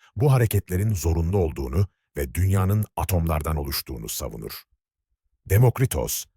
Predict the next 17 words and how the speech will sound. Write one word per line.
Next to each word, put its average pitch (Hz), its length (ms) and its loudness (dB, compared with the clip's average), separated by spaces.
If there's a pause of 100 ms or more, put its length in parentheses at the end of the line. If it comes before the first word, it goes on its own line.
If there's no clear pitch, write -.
(200)
aynı 123 260 4
zamanda 87 560 0
Etik 98 300 0
Üzerine 80 360 0
adlı 67 300 -6
eserinde 58 500 -8
de 80 200 -4 (340)
iyi 104 220 2
yaşamın 78 600 0
nasıl 117 300 4
olması 85 380 0
gerektiği 76 480 -4
üzerine 69 540 -6 (240)
ahlaki 76 640 -2
düşüncelerini 65 640 -6
ortaya 58 400 -6
koyar. - 420 -12